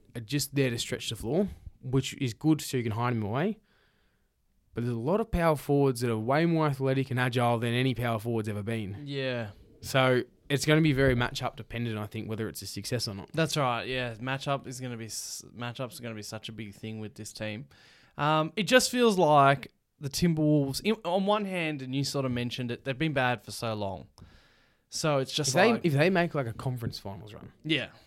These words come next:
Speaker 2: yeah.
Speaker 1: that is worth it.
Speaker 2: Yeah.
Speaker 1: Sacramento would fucking give anything to win a playoff series.
Speaker 2: Yeah.
Speaker 1: And that's honestly
Speaker 2: That's
Speaker 1: needs
Speaker 2: right.
Speaker 1: to be the mentality at this point.
Speaker 2: But any other sort of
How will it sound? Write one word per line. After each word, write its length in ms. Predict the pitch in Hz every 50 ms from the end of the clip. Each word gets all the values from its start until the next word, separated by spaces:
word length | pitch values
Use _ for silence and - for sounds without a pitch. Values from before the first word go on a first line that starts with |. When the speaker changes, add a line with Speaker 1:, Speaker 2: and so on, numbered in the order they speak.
| _ _ -
Speaker 2:
yeah. 220 | 127 110 90 - - _ _ - - - - - _ _
Speaker 1:
that 180 | 139 147 160 165
is 100 | 147 127
worth 380 | 117 117 127 127 123 117 - -
it. 80 | - - _ _ _
Speaker 2:
Yeah. 220 | 143 127 110 - - - - - _ _ _ _ _ _ _ - -
Speaker 1:
Sacramento 680 | - - 202 208 202 - 214 202 196 196 180 185 165 160 151
would 120 | 143 135
fucking 320 | - 139 135 139 - 135
give 240 | 131 117 135 131 113 - -
anything 580 | 147 147 147 147 139 135 131 123 113 110 123 -
to 100 | - 127
win 160 | 120 131 131 123
a 40 | 139
playoff 320 | - 120 113 101 - -
series. 360 | - - 69 - - - - _ _ -
Speaker 2:
Yeah. 260 | 127 117 113 101 - - _ _ _ -
Speaker 1:
And 160 | 139 139 151
that's 220 | 160 143 143 -
honestly 300 | - 170 160 165 156 143
Speaker 2:
That's 80 | 160 156
Speaker 1:
needs 20 | 151
Speaker 2:
right. 120 | 147 -
Speaker 1:
to 60 | -
be 60 | 147
the 80 | 139 135
mentality 460 | 135 127 123 135 131 123 117 110 113
at 60 | 107
this 120 | 101 107 -
point. 280 | - 104 80 - - - - - -
Speaker 2:
But 340 | 151 180 175 147 - - _ _ _ _ _ _ - - - _ _ _ _ _ _ -
any 340 | 175 190 202 220 220 208 180
other 340 | 165 160 165 143 160 147 139
sort 320 | - - - 143 135 123
of 240 | 127 120 117 113